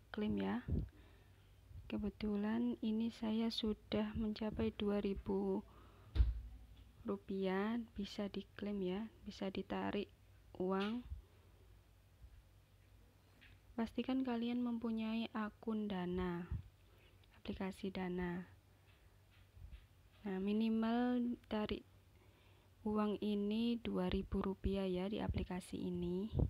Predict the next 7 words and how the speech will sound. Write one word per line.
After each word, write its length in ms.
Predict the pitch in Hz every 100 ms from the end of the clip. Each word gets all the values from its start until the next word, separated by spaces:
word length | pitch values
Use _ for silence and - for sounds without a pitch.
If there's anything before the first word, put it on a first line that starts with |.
| - - - - - - - - - - - - - - - - - - - - - - - - - - - - - - - - - - - - - - - - - - - - - - - -
Nah, 320 | 196 185 190 196
kalau 400 | 220 220 233 247
sudah 320 | - 220 202
berhasil, 880 | 202 196 190 180 - 180 175 185 208 - - - - - -
koinnya 480 | 220 220 214 220
akan 320 | 220 208 214 202
berkurang. 800 | 190 - 185 180 185 180 175 180